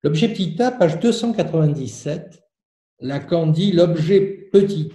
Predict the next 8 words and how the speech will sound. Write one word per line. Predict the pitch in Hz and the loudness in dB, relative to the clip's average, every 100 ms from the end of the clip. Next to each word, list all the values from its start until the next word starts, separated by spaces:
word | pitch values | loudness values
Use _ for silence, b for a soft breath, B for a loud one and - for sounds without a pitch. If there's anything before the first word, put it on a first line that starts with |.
| - | 0
a | 214 226 | 2 2
est | 170 | 0
cet | - 233 - | 4 2 4
objet | 170 123 117 120 120 170 233 - | 2 2 -4 -4 -4 -6 -8 -14
qui, | - 208 226 | -8 -4 -2
dans | 165 175 196 | 2 4 4
l'expérience | 196 214 - - 180 175 165 151 - | 4 0 -4 -2 0 2 2 0 -2
même, | 131 123 135 180 | -6 -6 -8 -8